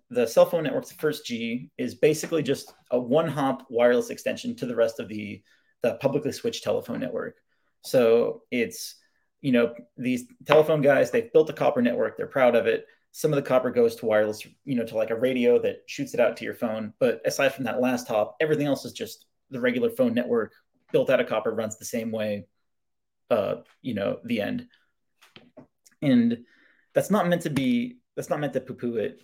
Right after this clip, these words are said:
Um, and as a side note here, when we talk about cell networks, this is a diagram from, like, some of the first, um, some of the first theoretical papers on this. And they look like, um, they look like biological cells is where the name comes from.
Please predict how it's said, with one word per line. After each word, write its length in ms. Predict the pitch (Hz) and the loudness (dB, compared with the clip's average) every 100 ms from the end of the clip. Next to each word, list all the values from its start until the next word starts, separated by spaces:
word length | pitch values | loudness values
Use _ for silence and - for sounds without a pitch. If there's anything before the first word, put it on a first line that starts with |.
| - | -14
Um, 480 | - 131 110 113 - - - _ _ | -2 0 0 -4 -10 -16 -20 _ _
and 120 | 147 135 | -4 -2
as 140 | 127 | -2
a 40 | |
side 280 | 120 139 131 | -2 0 2
note 160 | 123 113 | 2 -2
here, 200 | - 113 | -4 -6
when 100 | 117 | -4
we 80 | 117 | -4
talk 220 | 117 117 | -4 -2
about 240 | 113 104 | -2 -2
cell 220 | - 113 | 0 0
networks, 480 | 107 107 113 104 - - _ _ _ _ _ - | 0 -4 -4 -6 -10 -20 _ _ _ _ _ -6
this 160 | 147 | -6
is 100 | 139 | -6
a 40 | 117 | -4
diagram 560 | 110 113 117 123 127 | -2 0 0 2 0
from, 160 | 123 113 | -2 -6
like, 180 | 104 104 | -6 -4
some 160 | 127 | -4
of 40 | 110 | -2
the 60 | |
first, 460 | - 113 107 - - | -2 -2 -2 -8 -10
um, 420 | 117 104 101 - - | -8 -8 -10 -14 -14
some 160 | - | -6
of 80 | 131 | -4
the 60 | - | -4
first 220 | 120 - | -8 -6
theoretical 420 | 120 107 120 - | -6 -4 -4 -4
papers 320 | 147 151 165 | -4 -2 -2
on 140 | 170 175 | -2 -2
this. 320 | 185 185 - _ _ _ _ _ _ | -4 -6 -16 _ _ _ _ _ _
And 540 | 135 131 131 127 123 - _ | -2 2 2 2 0 -6 _
they 180 | 143 151 | -2 0
look 300 | 143 190 - | 2 0 2
like, 300 | 156 147 - | 0 0 0
um, 380 | 131 113 104 - | -2 -2 -4 -4
they 100 | 127 | -2
look 180 | 160 165 | 0 -2
like 160 | 143 | -2
biological 540 | 127 123 120 107 107 95 | 0 2 0 -2 -6 -8
cells 320 | 101 98 - | -8 -10 -10
is 100 | 120 | -8
where 100 | - | -6
the 100 | 113 | -6
name 200 | 110 107 | -8 -10
comes 240 | 107 113 | -10 -12
from. 320 | - 127 123 | -10 -12 -12